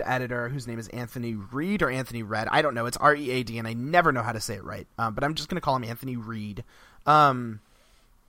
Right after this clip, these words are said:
I don't know. We'll find out at some point. Someone will correct me. But he brings on this guy and, uh, sets about trying to set, uh, uh, writers and trying to figure out what this season's gonna look like.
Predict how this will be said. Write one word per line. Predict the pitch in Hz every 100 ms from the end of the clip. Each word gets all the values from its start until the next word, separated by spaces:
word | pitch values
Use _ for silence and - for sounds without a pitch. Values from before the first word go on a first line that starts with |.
| _ -
I | 185 135
don't | 95
know. | 95 95 -
We'll | 143
find | 139 107 98
out | 98 -
at | 107
some | 113 95
point. | 107 104
Someone | 131 123 110
will |
correct | - 101 90
me. | 95 85 -
But | 143 123 - - - -
he |
brings | 196 240 285 226
on | 226
this | 202 175
guy | - 147 139 139
and, | 147 139 131
uh, | 131 127 117 - -
sets | - 196 180
about | 160 151
trying | - 156 139 135
to | 147
set, | 127 - 131 117 - _ _ -
uh, |
uh, | 117 113 113 110 104 95 - - 90 87 80 64 58 50 50 50 80
writers | 139 185 127 101 104
and | 110 107 95
trying | 143 127
to | 117
figure | 117
out | 110
what | 95
this | 104 -
season's | 110 110
gonna | 101 101
look | 110
like. | 82 69